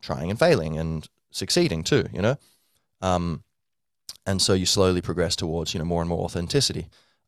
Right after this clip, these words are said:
Um, and you need to have the freedom and trust to let yourself do that, engage in that process,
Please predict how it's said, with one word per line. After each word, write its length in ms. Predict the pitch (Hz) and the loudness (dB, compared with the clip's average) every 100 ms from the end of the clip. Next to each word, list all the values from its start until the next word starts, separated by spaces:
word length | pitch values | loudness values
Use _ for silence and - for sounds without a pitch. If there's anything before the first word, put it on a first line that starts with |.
| - | -2
Um, 480 | 95 87 85 82 - _ _ _ | 2 2 0 -4 -8 _ _ _
and 540 | 95 90 87 85 80 - | 2 4 2 0 -4 -8
you 160 | 90 | -4
need 140 | 92 87 | -2 -2
to 80 | |
have 200 | 85 85 | 0 -2
the 60 | 80 | -4
freedom 320 | - 95 82 | -2 -2 0
and 100 | 82 | -4
trust 280 | - 90 - | -2 -2 -2
to 80 | 87 | -4
let 120 | 85 | -4
yourself 300 | - 78 - | -2 -4 -2
do 180 | 101 95 | 0 0
that, 180 | 80 95 | 0 -2
engage 380 | 87 87 87 85 | -6 -2 -2 -2
in 60 | 80 | -4
that 140 | 73 | -4
process, 520 | 92 82 - 104 - | -2 0 -2 -4 -6